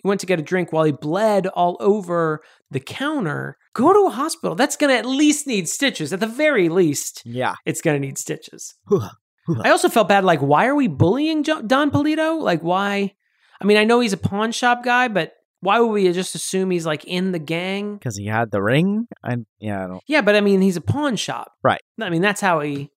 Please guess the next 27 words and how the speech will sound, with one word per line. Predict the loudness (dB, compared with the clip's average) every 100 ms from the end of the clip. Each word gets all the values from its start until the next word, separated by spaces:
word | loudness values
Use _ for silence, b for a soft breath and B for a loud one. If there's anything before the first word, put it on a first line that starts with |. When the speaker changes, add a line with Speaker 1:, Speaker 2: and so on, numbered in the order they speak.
| _
Speaker 2:
He's, | 2
like, | 4
maybe | 4 4 4
not | 2 2
the |
most | 0 -2 -2 -8
ethical, | -4 0 4
but | 4
he | 4
didn't | 2
have | 0
anything | 0 -2 -2
to | -4
do | -2 0 0
with | -4 -6
the | -10 -10 -16 -20 _ _ _
murder. | -4 -4 -4 -8 0
Speaker 1:
Right. | 0 0 _ b b b b b -6
I've | 0
got | 0 -2 -8
some | -2
more, | -2 0
another | 0 0 -4
quote | -6 -8
for | -8 -8
you. | -10 -10
Speaker 2:
Please. | -10 -8 -12